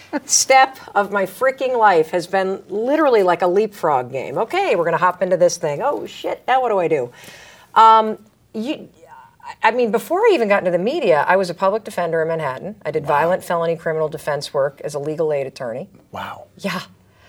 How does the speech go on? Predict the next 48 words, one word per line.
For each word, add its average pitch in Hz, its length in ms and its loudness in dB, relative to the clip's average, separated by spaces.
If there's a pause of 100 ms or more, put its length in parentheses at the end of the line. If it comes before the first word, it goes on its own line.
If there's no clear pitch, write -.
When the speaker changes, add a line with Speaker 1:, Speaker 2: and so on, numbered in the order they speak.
(300)
Speaker 2:
Uh, 180 400 6
Speaker 1:
And 123 80 0
this 139 140 -4
is 131 120 -4
the - 100 -10
thing 113 200 -4
you 104 80 -2
just, 101 260 -6
like, 95 180 -6
got 92 340 0
a 90 100 -6
degree 92 500 -6
in 87 140 -8
law 80 220 -6
on 71 100 -12
the 71 60 -14
side 92 580 -6
because 87 260 -10
your 82 80 -12
boyfriend 95 580 -8
was 85 140 -10
in 247 80 2
Speaker 2:
Well, 254 300 6
Speaker 1:
D 247 80 -2
C? 294 80 0
Speaker 2:
we 330 60 2
broke 240 340 4
up, 156 200 0
so - 160 -4
that 180 240 2
didn't, 175 400 -4
Speaker 1:
<laughs> - 60 -16
Speaker 2:
you 185 100 2
know, 175 260 2
I 202 120 4
was 208 180 0
not, 202 140 4
I 208 60 6
did 226 80 4
not, 214 180 4
he's 220 180 2
not 233 140 6
the 226 80 0
one 202 140 4
I'm 175 100 0
married 180 400 4
to. 139 280 -2 (420)
Um, 185 580 4